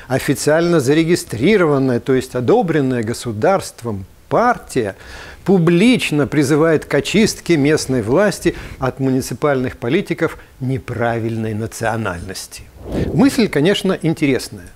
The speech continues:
но глуповатая. Даже и криисты-националисты поступили умнее. Они, по словам Марта Хельме, подобно Наполеону, собирают всю свою гвардию под крепостными стенами Таллина, чтобы завоевать его, то есть выбить из города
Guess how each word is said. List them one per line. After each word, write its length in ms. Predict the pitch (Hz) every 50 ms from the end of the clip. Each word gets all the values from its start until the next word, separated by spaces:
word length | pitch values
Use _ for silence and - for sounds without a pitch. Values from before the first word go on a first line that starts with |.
| - -
но 120 | 180 269 277
глуповатая. 640 | 277 285 233 202 160 143 135 135 135 - 131 123 127 - - - - - - -
Даже 280 | - 127 156 135 165 165
и 60 | 156
криисты-националисты 1120 | - 151 180 190 175 - - 175 175 170 160 - 175 170 185 196 226 208 - - - 135
поступили 480 | - 143 - - 135 113 - 143 131 135
умнее. 480 | 135 135 135 139 135 120 107 101 - -
Они, 220 | - 165 226 247
по 120 | 208 - 170
словам 340 | - 175 165 170 185 156
Марта 280 | 147 165 156 - - 135
Хельме, 380 | - - 208 214 208 202 196 - - - -
подобно 400 | - 139 135 170 175 151 165 170
Наполеону, 560 | 170 170 - - 170 151 151 175 180 165 160
собирают 460 | - - 156 143 151 156 170 170 160 -
всю 180 | - 175 165
свою 240 | - 135 156 165 160
гвардию 420 | 123 123 151 175 175 156 156 151
под 180 | 127 - 143 -
крепостными 600 | - 147 139 - 143 - - 156 180 170 160 151
стенами 440 | - - - 175 170 156 151 139 135
Таллина, 460 | 135 - 202 220 214 196 190 185 175
чтобы 300 | - - - 170 156 139
завоевать 560 | 107 120 143 165 165 165 175 160 131 - -
его, 240 | 110 101 101 101 95 - -
то 100 | - 131
есть 240 | 120 110 - - -
выбить 420 | 95 90 - 220 208 180 185 - 175
из 140 | 139 120
города 440 | 117 120 170 180 175 170 156 156 147